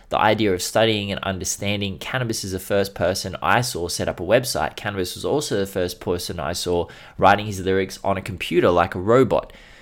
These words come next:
So then he talks about sparring lyrically with Cannabis and saying that it en-,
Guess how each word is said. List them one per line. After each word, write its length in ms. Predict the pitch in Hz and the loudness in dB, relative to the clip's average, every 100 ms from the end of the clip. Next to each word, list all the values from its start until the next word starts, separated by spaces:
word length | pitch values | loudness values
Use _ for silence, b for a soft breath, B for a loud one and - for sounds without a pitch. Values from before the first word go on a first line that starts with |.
| B B - | B B -2
So 200 | - 123 | 4 8
then 260 | 143 135 | 6 4
he 240 | 123 123 143 | -2 0 2
talks 300 | 156 151 - | 4 2 2
about 440 | 120 113 104 - | 6 6 6 4
sparring 640 | - - 113 123 107 98 | -4 4 8 8 8 4
lyrically 540 | 107 127 110 95 82 85 | 4 4 4 -2 -6 -6
with 420 | 95 95 87 - - | -2 -2 -2 -12 -4
Cannabis 560 | 101 90 85 87 - | -2 -2 -2 -4 -6
and 200 | - 98 | -8 -6
saying 340 | - 107 98 92 | 0 0 2 0
that 180 | 90 | -2
it 200 | 98 - - | -2 -6 -8
en-, 160 | 101 | -10